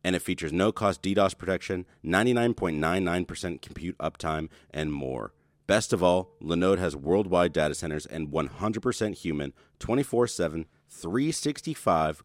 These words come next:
customer service that's reachable by phone, email, or social media. With all this, it's easy to see why it's a top-rated infrastructure as a service provider on G two. So set up your own server today and get a one hundred dollar sixty-day credit on your new account at linode dot com slash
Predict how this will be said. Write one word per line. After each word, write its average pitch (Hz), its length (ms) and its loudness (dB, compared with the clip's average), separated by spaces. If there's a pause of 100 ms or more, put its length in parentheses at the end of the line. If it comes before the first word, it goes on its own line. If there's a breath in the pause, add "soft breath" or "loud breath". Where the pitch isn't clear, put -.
(100)
customer 110 440 -4
service 78 460 -2 (240 soft breath)
that's 80 220 -6
reachable 73 380 -8
by 69 160 -2
phone, 113 420 -2 (320 soft breath)
email, 98 460 0
or 85 280 2
social 78 440 -4
media. 60 340 -10 (460 soft breath)
With 71 120 -8
all 98 140 6
this, 98 260 2
it's - 160 -12
easy 92 220 -4
to 90 80 -8
see 92 240 -6
why 71 140 -2
it's 71 100 -6
a 71 60 -14
top-rated 78 520 -2
infrastructure 107 640 -4
as 110 120 -4
a 123 40 -8
service 85 320 -2
provider 73 500 -2
on 87 200 -2
G 67 220 -10
two. - 280 -10 (360 soft breath)
So - 160 -8
set 135 160 2
up - 80 -4
your 98 120 6
own 135 120 4
server 160 180 4
today 127 320 6
and 87 100 0
get 82 120 4
a 80 60 4
one 85 200 2
hundred 131 200 0
dollar 95 260 6
sixty-day 113 560 0
credit 90 260 0
on 76 140 -4
your 71 100 -2
new 85 160 4
account 92 380 0
at 67 100 -4
linode 82 460 0
dot 85 280 2
com 78 300 -2
slash 69 380 -4